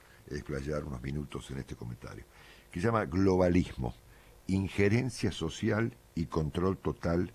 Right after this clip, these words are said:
en el Siglo veintiuno, que describe una, digamos, desopilante teoría sobre unos mecanismos de dominación global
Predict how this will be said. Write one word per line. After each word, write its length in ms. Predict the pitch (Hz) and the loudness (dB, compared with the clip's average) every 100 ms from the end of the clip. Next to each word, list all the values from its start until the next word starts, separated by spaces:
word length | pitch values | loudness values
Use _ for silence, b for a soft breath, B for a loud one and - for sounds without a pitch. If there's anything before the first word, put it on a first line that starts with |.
| - | -6
en 100 | 69 | -2
el 100 | 64 | -2
Siglo 320 | - 80 76 | -2 0 0
veintiuno, 480 | 65 60 52 50 50 - B B B B B B - | 0 -4 -10 -12 -14 -18 B B B B B B -2
que 160 | 123 | 2
describe 760 | 131 131 - 202 120 95 104 104 | 2 0 0 2 2 4 2 -2
una, 880 | - 92 85 78 69 67 65 60 53 - - | -4 -2 0 0 -2 -2 -4 -4 -8 -12 -10
digamos, 320 | 104 104 85 73 | -4 -2 -2 -2
desopilante 680 | 85 92 98 98 90 76 | -2 -2 -2 0 -2 -4
teoría 560 | - 71 73 78 80 80 B B B B | -4 -2 0 0 -2 -4 B B B B
sobre 440 | - 90 80 82 80 | -6 -2 0 0 -2
unos 300 | 71 76 71 | -2 -4 -4
mecanismos 680 | 76 71 78 87 76 76 | -4 -2 0 0 -2 -2
de 80 | 71 | -2
dominación 680 | 69 69 69 71 110 87 71 | -2 -4 -4 -4 -2 -2 -2
global 500 | 80 92 76 76 | 0 0 0 -2